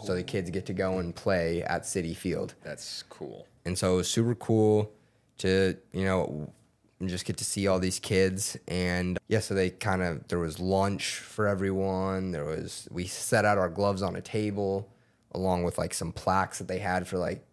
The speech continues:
Speaker 1: congratulations on being a junior Met plaque, or s-, I, I believe.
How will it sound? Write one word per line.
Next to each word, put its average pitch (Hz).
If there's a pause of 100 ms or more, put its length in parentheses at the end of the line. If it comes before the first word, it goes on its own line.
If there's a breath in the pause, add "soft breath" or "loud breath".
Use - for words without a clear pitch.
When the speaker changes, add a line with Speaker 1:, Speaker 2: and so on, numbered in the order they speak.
(200)
Speaker 1:
congratulations 90
on 82
being 87
a 85
junior 90
Met 87 (220)
plaque, 90
or 90
s-, - (140)
I, 92 (100)
I 95
believe. 90